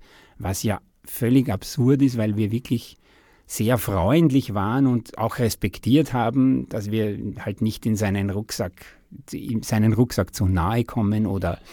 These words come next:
sein Gesicht jetzt direkt fotografieren, weil ich habe ihm auch gesagt, ja, ist nicht so interessant für uns, dass wir sein Gesicht fotografieren, sondern wir wollen das dokumentieren, was er tut.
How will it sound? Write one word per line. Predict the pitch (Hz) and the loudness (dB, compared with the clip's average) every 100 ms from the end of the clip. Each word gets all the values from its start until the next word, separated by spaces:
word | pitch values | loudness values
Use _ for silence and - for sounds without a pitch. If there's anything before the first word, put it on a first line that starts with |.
| - - - - _ _ | -20 -20 -20 -20 _ _
sein | - - - - 98 90 | -20 -20 -16 -8 -4 -4
Gesicht | 87 - - - | -4 -4 -4 -4
jetzt | 101 - | -6 -4
direkt | 135 113 101 | -2 0 0
fotografieren, | - 92 - 98 87 90 87 113 | -4 -4 -4 -4 -4 -2 -2 -2
weil | 90 87 - - - | -2 -4 -8 -14 -20
ich | - | -4
habe | 95 95 | 0 2
ihm | |
auch | 92 - | 0 0
gesagt, | 107 104 95 | -2 -2 -2
ja, | 101 95 | -4 -4
ist | 76 101 | -6 -4
nicht | 117 107 - | -2 -2 0
so | |
interessant | 98 92 95 - 92 98 | 0 0 0 0 0 0
für | - 98 | 2 0
uns, | 101 | 2
dass | 107 95 | 0 -2
wir | 95 | -2
sein | 92 98 | -2 -2
Gesicht | 98 120 - - - - - - | -2 -2 -4 -10 -20 -20 -20 -20
fotografieren, | - 98 104 98 95 - 98 101 | -4 -2 0 0 -2 0 -2 0
sondern | 104 90 92 | 0 -2 -2
wir | 95 | -2
wollen | 92 95 95 110 - | 0 0 -2 -6 -6
das | 107 - | -6 -4
dokumentieren, | - 104 90 87 - 110 92 | -2 0 0 0 0 2 2
was | 82 | 0
er | 85 | -4
tut. | - 131 185 - | 0 0 0 -6